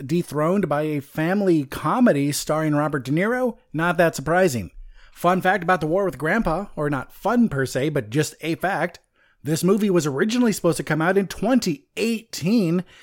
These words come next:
However, this was a Harvey Weinstein produced film, and twenty eighteen was when all of that Harvey Weinstein is a horrible rapist and a, uh, just an awful person stuff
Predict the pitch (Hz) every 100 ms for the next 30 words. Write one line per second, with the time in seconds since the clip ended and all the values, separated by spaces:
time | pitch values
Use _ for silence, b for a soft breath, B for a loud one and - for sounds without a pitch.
0 | B B - 170 170 - 160 254 254 180
1 | 214 151 185 185 170 170 160 165 160 131
2 | 170 226 233 202 - 131 139 170 233 247
3 | - 180 170 151 - 156 139 180 175 -
4 | - - 269 180 120 175 _ - 254 285
5 | 240 190 202 196 180 165 139 190 247 196
6 | 190 156 190 147 160 175 - 143 208 208
7 | 165 170 170 170 - - _ _ _ 127
8 | 175 196 170 165 220 262 - 170 160 170
9 | 180 - 156 165 139 151 156 147 117 -
10 | 143 165 185 170 165 151 165 170 170 -
11 | - 135 151 156 147 147 143 143 139 160
12 | 175 156 160 196 147 170 262 208 202 -
13 | 131 123